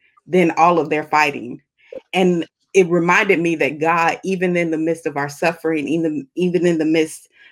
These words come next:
of our trials, even in the midst of us doing all that we could do, he supersedes our efforts. And so when I was exhausted, when I was tired, when I was fatigued, God came in and showed himself strong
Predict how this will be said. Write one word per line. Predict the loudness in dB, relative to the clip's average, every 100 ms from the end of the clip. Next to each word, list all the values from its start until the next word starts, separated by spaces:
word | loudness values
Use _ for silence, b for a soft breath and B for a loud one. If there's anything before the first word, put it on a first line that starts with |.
| b
of | 0
our | 0 0
trials, | 0 2 4 4 2 0 -2 -8 -20 b b b
even | 0 2 2
in | 2
the | 0
midst | -2 -2 -4
of | -6
us | -6 -6
doing | -4 -2 0 0
all | 0 0
that | -4
we | -6 -8
could | -8
do, | -4 -4 -4 -8 _
he | -8 -8
supersedes | -4 -4 0 0 0 -2 -2
our | -4 -2
efforts. | -4 -4 -14 -14 -20 -20 B B B
And | 0 2
so | 2 2
when | 4 4
I | 4
was | 4 4
exhausted, | 2 2 0 -2 -4 -4 -2
when | -4 -2
I | -2
was | -4 -8
tired, | -4 -2 0 -2 -4 -6
when | -4
I | -4
was | -4 -8
fatigued, | -12 -8 -6 -4 -6 -10 -18 -20 B B B 0
God | 0 0 -2
came | 0 2 2
in | 2 0 -2 -6 -6
and | -4
showed | -2 0 0 -2
himself | -6 -6 -8 -10
strong | -6 -2 -2 -4 -8